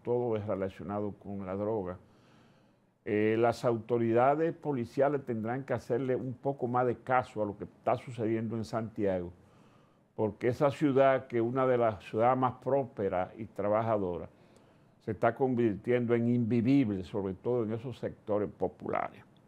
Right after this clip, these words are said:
Ojalá que el actual director de la policía le ponga atención a lo que sucede en Santiago,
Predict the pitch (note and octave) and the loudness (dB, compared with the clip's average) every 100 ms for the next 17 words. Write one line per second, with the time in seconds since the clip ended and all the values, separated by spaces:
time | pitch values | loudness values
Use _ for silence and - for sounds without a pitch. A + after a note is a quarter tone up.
0 | _ _ _ _ _ _ - G2 G#2 A#2 | _ _ _ _ _ _ -4 2 4 4
1 | A#2+ C3+ C3 B2+ B2 A2+ - A#2 B2+ C3 | 4 6 6 6 4 2 0 2 4 2
2 | A#2 G2 - - A#2 G#2 F#2+ - A2+ A#2+ | 0 -4 -10 -14 -4 -2 -2 -2 0 2
3 | A#2+ G#2+ A#2+ A2+ - G2+ F#2 F2+ - _ | 2 0 -4 -4 -4 -2 -2 -6 -20 _
4 | _ - _ _ _ _ _ - G#2+ G2+ | _ -20 _ _ _ _ _ -10 -8 -4
5 | B2 C3 C3 C3 A2 - B2 A2 G#2+ _ | 0 0 0 -2 -4 -2 0 0 -8 _
6 | _ _ _ _ _ _ _ - A2+ G#2+ | _ _ _ _ _ _ _ 0 2 2
7 | G#2+ A2 G#2+ G2 - A2+ A2+ G2+ G2+ G2+ | 0 -6 -10 -12 -4 0 2 0 -4 -8
8 | F#2+ - G2+ F2+ - | -10 -10 -10 -8 -10